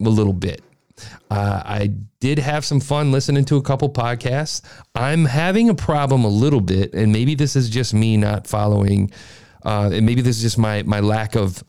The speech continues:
um, attention to detail. But looking at his podcast titles and listening to a couple of his episodes, well, let me, let me, let me, let's go back to it real quick. It's Be On Air is a show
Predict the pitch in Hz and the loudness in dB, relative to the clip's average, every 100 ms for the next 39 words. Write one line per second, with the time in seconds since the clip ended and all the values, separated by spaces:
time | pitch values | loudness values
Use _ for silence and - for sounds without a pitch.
0 | - 104 101 107 - 117 110 120 98 90 | -2 -2 0 -2 -2 -2 0 0 0 -2
1 | 101 107 101 95 87 92 - - 113 - | -4 -4 -2 -2 0 -2 -6 -18 -8 -2
2 | 131 131 175 254 220 165 120 123 120 - | 0 2 0 0 0 0 0 0 0 -2
3 | - 127 123 127 110 - 120 117 101 98 | -4 -4 -2 -2 -2 -4 -2 0 0 2
4 | 104 156 - 214 185 - 131 107 120 117 | 2 0 0 0 0 0 -2 0 -2 0
5 | 104 95 113 147 107 92 90 92 - - | 0 0 -2 0 -2 0 0 -2 -6 -20
6 | - - - _ _ 143 107 92 - - | -20 -20 -20 _ _ -16 -16 -18 -20 -20
7 | - - 143 180 180 175 190 214 - - | -20 -14 -4 -2 0 0 2 2 0 -4
8 | 135 185 - 139 165 151 107 113 - 131 | 0 0 0 0 2 0 0 -2 0 -2
9 | - 151 120 107 - 92 - - - - | 0 0 0 -2 -2 -2 -2 -4 -4 -6
10 | - - _ _ _ _ _ - 123 113 | -8 -18 _ _ _ _ _ -6 -4 -2
11 | - - - _ _ _ _ _ _ 113 | -4 -6 -10 _ _ _ _ _ _ -2
12 | 180 190 143 107 113 - 104 98 - 143 | 0 0 0 0 -2 -2 -2 -2 -2 0
13 | 143 | 2